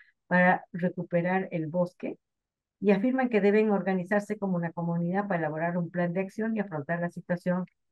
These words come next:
para restaurar el bosque y las áreas afectadas. Lo bueno es que a pesar que ahor-, ahor-, en este momento de Santa Cruz los incendios forestales estén en su máximo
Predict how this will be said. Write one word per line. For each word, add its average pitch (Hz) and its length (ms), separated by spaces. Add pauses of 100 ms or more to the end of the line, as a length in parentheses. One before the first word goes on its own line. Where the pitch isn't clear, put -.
(160)
para 175 200
restaurar 175 600 (420)
el 165 100
bosque 185 420
y 185 140
las 156 160
áreas 156 280
afectadas. - 680 (400)
Lo 190 200
bueno 269 500 (340)
es 185 120
que 190 120
a 185 40
pesar 202 380
que 214 100
ahor-, 196 320
ahor-, 170 280
en 196 180
este 277 260
momento 160 680
de 160 200
Santa 156 360
Cruz 170 260 (360)
los 170 200
incendios 196 760
forestales 185 600
estén 180 280
en 175 60
su 180 140
máximo 165 840